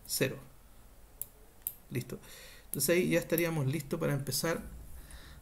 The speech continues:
a, a clonar.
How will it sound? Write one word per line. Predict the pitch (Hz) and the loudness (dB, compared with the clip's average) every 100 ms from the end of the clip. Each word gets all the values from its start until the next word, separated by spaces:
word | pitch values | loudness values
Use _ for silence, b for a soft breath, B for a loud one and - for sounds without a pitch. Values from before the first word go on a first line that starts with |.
| - - - | -18 -16 -2
a, | 127 117 113 113 110 110 110 123 B B B B B - - - - | 0 2 -2 -2 -4 -4 -8 -10 B B B B B -20 -20 -18 -2
a | 127 | 0
clonar. | 127 123 101 | 4 2 2